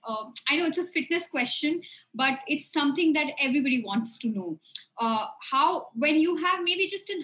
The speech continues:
half an hour, you know, maybe not that one hour because, you know, everybody is home and nobody's going to school and nobody's going to office. For women, you know, who are work, uh, who are housewives or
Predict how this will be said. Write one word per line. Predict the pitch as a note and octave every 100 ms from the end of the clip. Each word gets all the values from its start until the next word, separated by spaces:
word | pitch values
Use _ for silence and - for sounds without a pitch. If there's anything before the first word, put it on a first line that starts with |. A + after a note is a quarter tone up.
| -
half | A3+ A3+
an | C4+
hour, | B3+ A#3+ A#3 _ _
you | A3+
know, | B3
maybe | D4+ F#4
not | C#4+ C#4 C4
that | B3 A3+
one | G#3 G3+
hour | F#3+ F#3+ G3
because, | G3 G3+ F#3+ F#3+ - - - _
you | A3
know, | G#3 G3+
everybody | C#4+ D4 C#4+ C4
is | C4 A3+
home | A3+ G#3+ G#3 G3+ G3
and | G3 F#3+ _ _ -
nobody's | B3+ C4+ D4 C4
going | B3 A#3
to | A#3+
school | - A#3+ A3 A3
and | A3
nobody's | A3+ A#3 A#3
going | A3 G3+
to | A3+
office. | F#3+ - G3+ F#3+ G3 - - _ -
For | G#3+
women, | A3 A3+ A3+ A3+ -
you | G#3
know, | G3+ G#3
who | G3+
are | G3
work, | G3 - F#3+
uh, | F#3 - _ - - -
who | A3
are | G3
housewives | A3+ A#3 A#3 F#3 F3+ F#3+
or | G#3